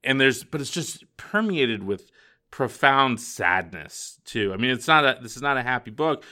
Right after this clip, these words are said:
but it's a book that you can read, and even by the end, which is, um,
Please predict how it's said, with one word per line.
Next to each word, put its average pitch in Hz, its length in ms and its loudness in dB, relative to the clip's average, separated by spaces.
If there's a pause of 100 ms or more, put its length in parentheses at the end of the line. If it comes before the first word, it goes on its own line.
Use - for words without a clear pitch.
(220)
but 139 120 6
it's 127 120 0
a 131 60 -2
book 143 300 2
that 143 60 -2
you 120 140 -6
can 110 240 -6
read, 117 380 0 (100)
and 117 340 -2 (600)
even 175 420 2
by 127 160 8
the 117 240 0
end, 143 260 2
which 110 180 -10
is, 101 280 -10 (600)
um, 98 320 -4